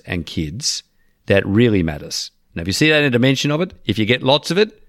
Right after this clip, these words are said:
very good. Now, you can see actually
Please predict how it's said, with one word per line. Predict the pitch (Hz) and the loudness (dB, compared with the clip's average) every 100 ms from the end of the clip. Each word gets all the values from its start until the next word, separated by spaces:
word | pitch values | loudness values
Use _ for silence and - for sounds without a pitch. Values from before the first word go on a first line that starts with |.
| - - | -20 -8
very | 98 110 113 | 2 4 4
good. | 101 101 76 - _ _ _ _ _ _ - | 2 0 -2 -12 _ _ _ _ _ _ 0
Now, | 101 | 2
you | |
can | 101 110 | 2 2
see | 220 277 | 2 2
actually | - 127 95 | 2 0 -2